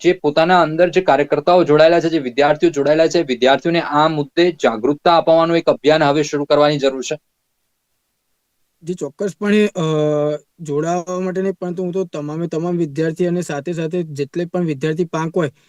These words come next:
Speaker 2: એ તમામ લોકોને હું તો કહેતા, અમે એન એસ યુ, અમે કહેતા રહીએ છીએ કે ખરેખર, અ, શિક્ષણ જગતની અંદર સાથે સાથે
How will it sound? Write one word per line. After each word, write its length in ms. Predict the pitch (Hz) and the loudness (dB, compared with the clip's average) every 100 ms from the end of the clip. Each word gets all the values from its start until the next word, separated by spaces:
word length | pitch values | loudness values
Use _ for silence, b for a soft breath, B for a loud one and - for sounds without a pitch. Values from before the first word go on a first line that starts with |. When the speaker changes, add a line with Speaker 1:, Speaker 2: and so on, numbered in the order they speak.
| _ - | _ -10
Speaker 2:
એ 60 | 180 | -8
તમામ 720 | 156 156 175 185 185 185 180 | -4 -2 2 2 2 4 4
લોકોને 540 | 170 - 175 180 175 | 2 0 -2 0 0
હું 240 | 170 165 | -2 -2
તો 120 | 165 170 | -4 -4
કહેતા, 280 | 160 156 170 160 165 | -6 -4 -6 -6 -6
અમે 400 | 156 175 170 - _ | -4 -2 -2 -6 _
એન 120 | 151 160 | -6 -6
એસ 180 | 160 | -2
યુ, 60 | 175 | -2
અમે 140 | 170 | -2
કહેતા 260 | 170 156 175 | -4 -6 -2
રહીએ 240 | 175 180 | 0 0
છીએ 180 | 180 190 - _ _ - | 0 -4 -4 _ _ -4
કે 200 | 185 180 | -2 -2
ખરેખર, 420 | 160 180 190 185 | -2 0 2 0
અ, 400 | 175 165 160 156 _ _ _ - | 0 -2 -2 -6 _ _ _ -10
શિક્ષણ 360 | 165 - 196 180 | -10 -2 -2 0
જગતની 420 | 175 180 170 180 | 0 -2 -2 -4
અંદર 340 | 175 185 185 _ _ _ _ _ _ _ - | 0 0 -2 _ _ _ _ _ _ _ -12
સાથે 260 | 151 185 | -8 -6
સાથે 420 | 175 165 - 123 | -4 -4 -4 -8